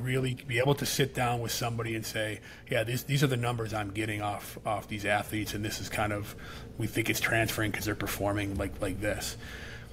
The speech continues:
And then you gotta go where the athletes are. It's, it's really relationship based with the, with the pros and the Olympic guys. Like they, they, s-, they'll come to me 'cause they'll bring teammates and stuff like that. And, you know, I've had, you know,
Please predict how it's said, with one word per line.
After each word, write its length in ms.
And 140
then 100
you 80
gotta 180
go 220
where 120
the 140
athletes 400
are. 240
It's, 280
it's 340
really 280
relationship 600
based 300
with 120
the, 80
with 180
the 80
pros 440
and 100
the 60
Olympic 340
guys. 260
Like 160
they, 220
they, 180
s-, 340
they'll 120
come 280
to 60
me 280
'cause 160
they'll 100
bring 200
teammates 480
and 100
stuff 240
like 160
that. 380
And, 200
you 100
know, 80
I've 120
had, 300
you 60
know, 140